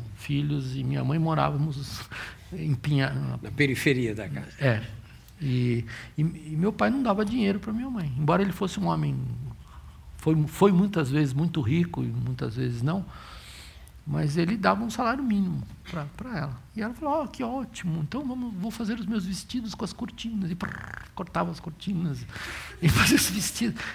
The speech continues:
Speaker 1: E ela tava sempre de bom humor, ela tinha um bom humor, assim, absolutamente, é, único. É, ela era invencível pelo bom humor que ela tinha. "Ah, não, não tem comida?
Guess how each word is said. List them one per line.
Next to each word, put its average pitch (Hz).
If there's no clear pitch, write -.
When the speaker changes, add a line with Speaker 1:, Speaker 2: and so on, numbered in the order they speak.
Speaker 1:
E 175
ela 208
tava 262
sempre 302
de 214
bom 196
humor, 160
ela 170
tinha 226
um 202
bom 196
humor, 185
assim, 185
absolutamente, 165
é, 123
único. 147
É, 139
ela 165
era 175
invencível 190
pelo 175
bom 165
humor 160
que 160
ela 156
tinha. 143
"Ah, 262
não, 294
não 190
tem 226
comida? 170